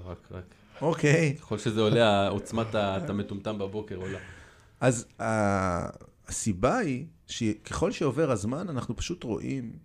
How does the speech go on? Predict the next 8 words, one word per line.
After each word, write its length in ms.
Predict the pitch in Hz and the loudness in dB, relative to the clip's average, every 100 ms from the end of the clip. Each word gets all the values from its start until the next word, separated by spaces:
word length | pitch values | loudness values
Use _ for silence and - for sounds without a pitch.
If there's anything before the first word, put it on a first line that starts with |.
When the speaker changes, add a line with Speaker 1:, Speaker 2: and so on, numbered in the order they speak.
| - - - - | -20 -20 -20 -16
Speaker 2:
שיותר 580 | - 123 113 - 196 202 | -4 2 2 6 6 8
ויותר 420 | 160 127 - 180 147 | 6 4 4 4 4
אנשים 500 | 113 - 127 120 110 | 2 0 -2 -2 -2
בוחרים, 640 | 104 117 117 175 120 95 - - - _ _ _ - _ _ _ _ _ _ 110 | -2 0 0 0 -2 -4 -14 -20 -20 _ _ _ -20 _ _ _ _ _ _ 2
אה, 140 | 110 | 4
להצטרף 1080 | 120 120 - - 120 123 175 208 - - - _ _ - - - - | 4 2 0 2 4 6 6 4 -2 -14 -20 _ _ -20 -20 -20 -6
למעגל 840 | 113 110 104 104 104 107 135 269 143 | 0 2 4 2 2 0 0 0 0
הזה, 340 | 92 90 | 0 -4